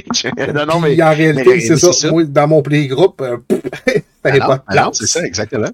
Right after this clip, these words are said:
Speaker 1: Mais je, moi, je, puis le pire, c'est que je suis convaincu que ça arrive.
Speaker 2: Ben oui.
Speaker 1: Convaincu. C'est juste une question de, de, de,
Speaker 2: T'sais,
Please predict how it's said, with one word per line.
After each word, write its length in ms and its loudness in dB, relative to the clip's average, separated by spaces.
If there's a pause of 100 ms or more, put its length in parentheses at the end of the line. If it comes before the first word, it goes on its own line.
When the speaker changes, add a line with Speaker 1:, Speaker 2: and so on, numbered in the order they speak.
(200)
Speaker 1:
Mais 80 -10
je, 160 -4
moi, 100 -4
je, 140 -6
puis 240 -14
le 180 -4
pire, 220 -4
c'est 80 -6
que 60 -10
je 60 -4
suis 80 -8
convaincu 400 -4
que 60 -4
ça 100 -2
arrive. 260 -4 (260)
Speaker 2:
Ben 160 -12
oui. 100 -2 (800)
Speaker 1:
Convaincu. 540 -6
C'est 180 -8
juste 220 -4
une 100 -8
question 440 -2
de, 140 0
de, 180 -4
de, 180 -8 (160)
Speaker 2:
T'sais, 280 -2